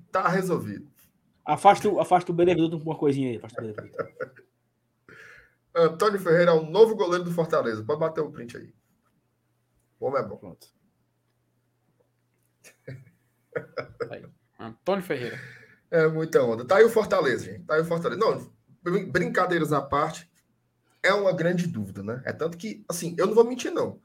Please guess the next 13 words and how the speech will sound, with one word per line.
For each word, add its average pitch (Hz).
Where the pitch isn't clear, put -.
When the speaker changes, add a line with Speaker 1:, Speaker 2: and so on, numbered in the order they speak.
Speaker 1:
Eu 196
imaginava 175
que -
o 180
Max 156
ia 185
ganhar 147
disparado. -
Não 117
imaginava 170
que 165
ia 156
ser 165